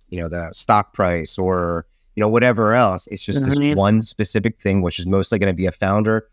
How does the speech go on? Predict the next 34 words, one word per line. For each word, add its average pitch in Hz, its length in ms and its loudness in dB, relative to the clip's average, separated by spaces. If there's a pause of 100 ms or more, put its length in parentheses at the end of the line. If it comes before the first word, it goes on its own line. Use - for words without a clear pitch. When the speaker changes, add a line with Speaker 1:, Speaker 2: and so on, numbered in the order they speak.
(340)
Speaker 1:
and 95 60 -4
a 90 40 -6
founding 110 460 0
team, 92 400 -2 (280)
and 85 120 -6
what 104 180 0
can 110 120 2
they 107 120 4
do 95 240 0
to 85 100 0
help 95 200 0
drive 85 300 -2
this 87 120 -6
company 80 380 -8 (100)
forward, 82 280 -10
right? 90 240 -2
So 87 200 0
it's, - 300 -4
it's - 120 -8
fairly 113 300 4
easy 90 360 -2
to - 100 -20
develop 87 340 0
some 85 160 -4
sort 82 220 -8
of 78 180 -10 (480)
data 95 220 4
model 80 340 0
off 82 200 -6
of 73 100 -14
it. 71 140 -4 (420)
Speaker 2:
Yeah, 120 500 -4
that's 139 220 -6
cool. 135 260 -6